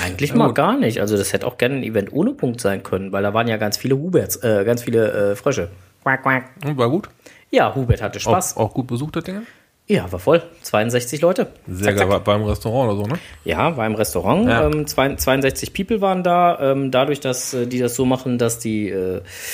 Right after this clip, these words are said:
Speaker 1: äh, vorher die Essensbestellung halt, äh, übers Listing einfordern, ähm, konnte dann auch da recht schnell, also ich glaub, innerhalb von zwanzig Minuten hatten alle zweiundsechzig Leute ihr Essen vor der Nase.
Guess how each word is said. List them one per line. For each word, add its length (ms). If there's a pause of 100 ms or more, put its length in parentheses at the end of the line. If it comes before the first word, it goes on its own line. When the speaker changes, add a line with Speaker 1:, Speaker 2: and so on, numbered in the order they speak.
(320)
Speaker 1:
äh, 180
vorher 320
die 100
Essensbestellung 680
halt, 300
äh, 180
übers 280
Listing 360
einfordern, 720
ähm, 760
konnte 320
dann 240
auch 280
da 260
recht 320
schnell, 260
also 100
ich 140
glaub, 220
innerhalb 360
von 240
zwanzig 400
Minuten 420
hatten 220
alle 220
zweiundsechzig 480
Leute 240
ihr 180
Essen 220
vor 140
der 100
Nase. 460